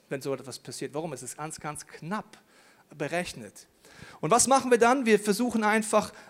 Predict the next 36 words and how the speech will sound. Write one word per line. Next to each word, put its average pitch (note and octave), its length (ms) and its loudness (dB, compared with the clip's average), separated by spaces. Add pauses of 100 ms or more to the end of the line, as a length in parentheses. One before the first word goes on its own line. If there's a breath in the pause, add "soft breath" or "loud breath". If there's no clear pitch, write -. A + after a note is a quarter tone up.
(100)
auszuwerten, G#3 560 4
wir F#3 40 -8
versuchen G3 200 -4
anderen G3 180 0
Kirchen G3 280 -4
zu G3+ 100 -2
lernen. G3+ 260 2
Wir E3+ 140 2
wissen, G3 260 -4
wir E3 80 -4
können G3 240 0
nicht G#3 240 -2
früher G3+ 280 0
als F#3 220 -4
zehn G3 180 -2
Uhr F#3 60 0
den F3+ 100 2
Gottesdienst F#3+ 400 -2
starten. F#3 280 -2
Warum? F3+ 260 2
Hier F3 140 0
ist E3+ 140 -2
nachts F3 280 -4
Disco. F3+ 360 -6
Kannst D#3+ 220 -8
du E3 40 -8
mal D#3 60 -4
vorbeikommen, D3+ 580 -4
schockierend, E3+ 400 -6
aber C#3 200 -4
wahr. D#3+ 300 2 (640 soft breath)
Wir D#3+ 100 4
können A3 280 4
nicht G#3+ 200 0
früher C4 300 2
anfangen. B2+ 540 -4